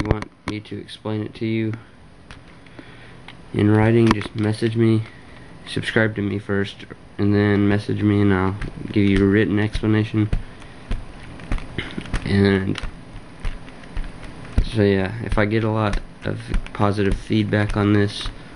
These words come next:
I'll reveal how to solve the rest of it. And, um, so yeah. And also, if, yeah, just subscribe to me and then give me a message, and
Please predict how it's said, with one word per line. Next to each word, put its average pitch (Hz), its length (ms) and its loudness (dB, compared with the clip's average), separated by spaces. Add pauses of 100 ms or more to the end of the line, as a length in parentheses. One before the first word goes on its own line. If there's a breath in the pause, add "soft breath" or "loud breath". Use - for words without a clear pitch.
(440 loud breath)
I'll 95 160 2
reveal 98 360 2
how 104 160 0
to 98 80 -2
solve - 320 0
the 98 80 -4
rest 104 300 -4
of 104 140 -2
it. 107 160 -2 (800)
And, 95 480 0
um, 90 480 -4 (2000)
so 101 60 -12
yeah. 98 260 -2 (420 loud breath)
And 104 100 -2
also, 107 480 -2
if, 98 100 -10 (1160)
yeah, 98 200 0
just 98 200 -6 (920)
subscribe 107 520 0
to 101 60 0
me 107 140 4
and 101 80 4
then 98 180 4
give 98 180 2
me 101 120 6
a 98 40 6
message, 95 420 0
and 95 180 2